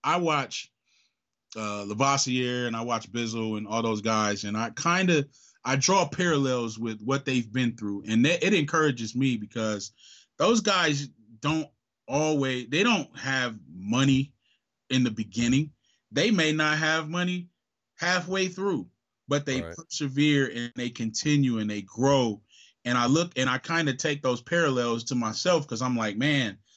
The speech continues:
Speaker 1: now that I'm thirteen years in, finally, you know, some more doors are starting to open, and I'm in a position to where I can make a decision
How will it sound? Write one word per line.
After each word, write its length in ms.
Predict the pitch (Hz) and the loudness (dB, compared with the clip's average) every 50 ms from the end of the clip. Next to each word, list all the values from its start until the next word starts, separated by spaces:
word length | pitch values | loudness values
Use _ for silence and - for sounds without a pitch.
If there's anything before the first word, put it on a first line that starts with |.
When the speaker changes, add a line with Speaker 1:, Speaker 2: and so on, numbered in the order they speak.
| _ _ _ - | _ _ _ -6
Speaker 1:
now 280 | 104 120 135 147 156 151 | -2 0 2 2 2 2
that 140 | 143 139 131 | 2 2 0
I'm 260 | 123 117 117 113 - _ | 0 -2 -4 -6 -8 _
thirteen 640 | - 151 160 156 139 135 - 160 160 156 147 143 139 | 0 0 0 0 0 -4 -4 -2 0 0 2 2 2
years 480 | 135 143 151 151 143 135 131 117 113 | 4 4 4 4 4 4 2 0 0
in, 380 | 139 147 143 127 110 98 92 98 _ _ _ _ _ _ _ _ _ _ _ _ _ _ _ _ _ - | 2 2 2 2 0 -4 -8 -12 _ _ _ _ _ _ _ _ _ _ _ _ _ _ _ _ _ -4
finally, 760 | 139 143 156 160 170 165 165 156 147 143 139 135 131 127 127 _ _ _ _ _ _ _ _ _ _ - | 0 0 2 2 2 2 2 0 0 0 0 -2 -2 -6 -10 _ _ _ _ _ _ _ _ _ _ -6
you 100 | 127 131 | -4 -2
know, 240 | 127 120 113 107 95 98 104 92 | 0 0 -2 -4 -6 -10 -18 -10
some 240 | - - - 135 127 123 | -4 -2 0 2 4 4
more 260 | 135 143 147 143 135 | 6 6 6 6 4
doors 440 | 120 113 135 143 143 135 127 110 113 | 4 4 4 6 6 6 4 2 -2
are 80 | 107 | -4
starting 380 | - - - 139 131 123 120 117 | -4 -2 0 2 2 2 0 -2
to 100 | 104 - - | -4 -6 -2
open, 400 | 123 135 143 139 135 127 117 113 | 0 0 0 0 0 -2 -2 -2
and 140 | 110 107 | 0 -2
I'm 180 | 107 110 113 123 | 0 2 2 4
in 120 | 139 143 | 4 4
a 60 | 143 127 | 4 2
position 640 | - 123 113 107 - 135 143 143 - - 131 117 | 0 -4 -4 -2 0 2 4 4 4 2 0 -2
to 60 | 113 110 | -2 -2
where 160 | 117 117 117 | -2 0 0
I 100 | 117 120 | 0 -2
can 180 | - 110 110 | -2 -2 -2
make 180 | 123 131 127 - | -2 -2 -2 -4
a 40 | 107 | -8
decision 720 | 104 107 - - - 156 156 147 - 120 110 107 110 - | -8 -6 -6 -2 0 2 2 0 0 -2 -4 -4 -4 -8